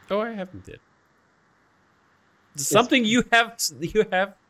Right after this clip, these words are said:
Speaker 1: seen and I haven't.
Speaker 2: Whoa.
Speaker 1: Oh my
Speaker 2: I
Speaker 1: God,
Speaker 2: know.
Speaker 1: this is, this is a world for
Speaker 2: Insane.
Speaker 1: new people.
Speaker 2: <laughs> Clip this.
Speaker 1: Yep, yep.
Speaker 2: Yeah, it's, it's just, it could have been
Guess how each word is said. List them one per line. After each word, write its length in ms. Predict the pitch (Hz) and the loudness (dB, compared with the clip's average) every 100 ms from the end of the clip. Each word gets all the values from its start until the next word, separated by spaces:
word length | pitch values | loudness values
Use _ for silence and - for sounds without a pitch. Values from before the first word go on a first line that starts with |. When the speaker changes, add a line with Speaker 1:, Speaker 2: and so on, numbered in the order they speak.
| - | -18
Speaker 1:
seen 380 | - 139 156 - | -12 -10 -10 -12
and 100 | - | -6
I 240 | 120 127 - | -2 -2 2
haven't. 200 | 160 175 | 6 8
Speaker 2:
Whoa. 420 | 165 147 131 107 | 8 4 2 -4
Speaker 1:
Oh 120 | 127 127 | -6 -2
my 140 | 123 | -2
Speaker 2:
I 80 | 123 | -2
Speaker 1:
God, 140 | 104 | -2
Speaker 2:
know. 60 | 123 | -4
Speaker 1:
this 160 | 117 | -6
is, 140 | 143 - | -8 -10
this 180 | 123 147 | -10 -10
is 140 | 143 | -10
a 40 | |
world 260 | 113 110 113 | -6 -6 -6
for 120 | 117 | -10
Speaker 2:
Insane. 120 | 104 98 | -10 -12
Speaker 1:
new 60 | |
people. 320 | 104 95 95 - _ _ _ _ _ _ _ | -14 -18 -18 -20 _ _ _ _ _ _ _
Speaker 2:
<laughs> 0 | 165 - 233 - 226 185 - 175 151 | -2 4 4 4 2 0 0 -2 -2
Clip 280 | - 208 - | -6 -8 -8
this. 340 | 165 170 - _ _ _ - - _ - | -8 -8 -10 _ _ _ -16 -16 _ -14
Speaker 1:
Yep, 340 | 104 113 202 | -8 -6 -8
yep. 180 | 101 110 _ _ _ _ _ _ _ _ | -10 -12 _ _ _ _ _ _ _ _
Speaker 2:
Yeah, 340 | 185 196 202 214 | -2 0 0 -2
it's, 320 | 226 - - _ | -4 -6 -20 _
it's 400 | 220 226 - - | -4 -4 -8 -8
just, 340 | 226 - - _ | -8 -8 -12 _
it 160 | 202 202 | -6 -2
could 120 | 220 | 0
have 100 | 214 | 4
been 360 | 202 185 175 | 4 4 2